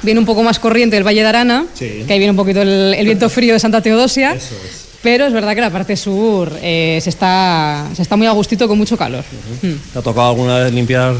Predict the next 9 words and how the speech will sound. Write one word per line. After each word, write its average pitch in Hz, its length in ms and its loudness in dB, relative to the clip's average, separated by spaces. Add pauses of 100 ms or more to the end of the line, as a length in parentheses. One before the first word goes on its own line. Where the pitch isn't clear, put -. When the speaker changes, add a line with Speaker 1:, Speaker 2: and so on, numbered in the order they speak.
(240)
Speaker 2:
en 131 100 0
vereda 123 640 2 (580)
el 123 140 0
pozo? 156 460 0
Speaker 1:
<laughs> - 40 -18 (300)
No, 330 260 2
de 277 140 2
momento 277 420 2
no. 285 220 2